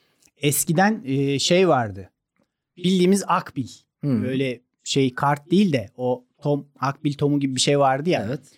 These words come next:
Speaker 1: Şoförler de bunlardan vardı.
Speaker 2: Parayı onlara veriyorduk.
Speaker 1: Evet,
Speaker 2: Onlar
Speaker 1: parayı
Speaker 2: bize
Speaker 1: onlara veriyorduk. Onlar ucuz dolduruyordu şeyi.
Speaker 2: Hmm.
Speaker 1: Biz tam para veriyorduk.
Speaker 2: O
Speaker 1: O
Speaker 2: üstte
Speaker 1: aradaki
Speaker 2: kalanı o
Speaker 1: farktan
Speaker 2: mu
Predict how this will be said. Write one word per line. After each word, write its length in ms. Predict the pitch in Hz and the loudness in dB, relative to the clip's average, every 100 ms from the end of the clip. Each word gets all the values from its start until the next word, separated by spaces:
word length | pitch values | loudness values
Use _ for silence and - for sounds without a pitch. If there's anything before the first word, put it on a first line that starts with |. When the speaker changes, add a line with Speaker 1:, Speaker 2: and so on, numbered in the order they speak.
| _ _ | _ _
Speaker 1:
Şoförler 640 | - 208 214 226 214 190 185 | 0 2 4 4 4 2 0
de 120 | 190 | -2
bunlardan 760 | 196 190 196 208 175 190 220 | -2 0 0 0 0 2 2
vardı. 140 | 170 185 | 4 4
Speaker 2:
Parayı 200 | 165 165 | 4 2
onlara 260 | 143 143 131 | 2 2 2
veriyorduk. 380 | 117 104 202 208 | 0 -2 -4 -2
Speaker 1:
Evet, 120 | 180 | 0
Speaker 2:
Onlar 160 | 147 135 | 0 0
Speaker 1:
parayı 180 | 185 208 | 2 4
Speaker 2:
bize 60 | 208 | 4
Speaker 1:
onlara 380 | 202 202 214 | 2 2 4
veriyorduk. 340 | 214 208 262 277 | 4 4 2 2
Onlar 360 | 220 233 262 226 | 2 4 4 2
ucuz 320 | 214 214 208 | 2 2 4
dolduruyordu 560 | 196 160 135 127 120 113 | 4 4 2 -4 -6 -6
şeyi. 380 | - 160 285 - | -2 0 -2 -6
Speaker 2:
Hmm. 460 | 131 127 107 101 214 | -2 0 0 -2 -4
Speaker 1:
Biz 140 | 214 | -4
tam 380 | - 196 196 156 | 0 0 -2 -4
para 240 | 160 147 | 0 2
veriyorduk. 540 | 131 120 123 247 - - | 0 0 -4 -8 -12 -4
Speaker 2:
O 60 | 143 | 0
Speaker 1:
O 100 | 135 | 2
Speaker 2:
üstte 120 | 170 | 2
Speaker 1:
aradaki 300 | 175 180 190 | 2 2 2
Speaker 2:
kalanı 340 | 180 151 180 185 | 2 2 2 0
o 60 | |
Speaker 1:
farktan 120 | 180 | 0
Speaker 2:
mu 60 | 196 | 0